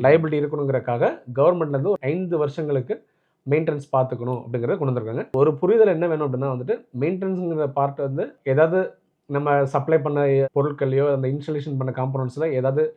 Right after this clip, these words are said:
டிஃபெக்ட்ஸ் இருந்துச்சுன்னா அதை சரி பண்ணி கொடுக்கறத தவிர பேனல் க்ளீன் பண்ற விஷயங்கள் இதுல வராது. So, பேனலை வந்து நம்ம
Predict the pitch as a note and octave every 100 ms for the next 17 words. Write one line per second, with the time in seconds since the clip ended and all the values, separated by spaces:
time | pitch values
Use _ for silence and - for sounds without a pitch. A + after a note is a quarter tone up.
0 | B2 A#2+ D3 C#3 C#3 B2 C#3+ F3 B2+ B2+
1 | C#3+ C#3 C#3 D3+ D3 C#3 B2+ B2 B2 A2+
2 | G#2+ A#2 D3 - _ _ _ - C#3+ E3
3 | D#3 - A3 G3+ E3 C#3+ C3 C#3 E3+ E3
4 | A#2 G#2+ G#2 G2 _ _ _ - C3+ -
5 | C#3 F#3 F#3+ E3+ D#3 F#3 E3+ C#3+ C#3 C#3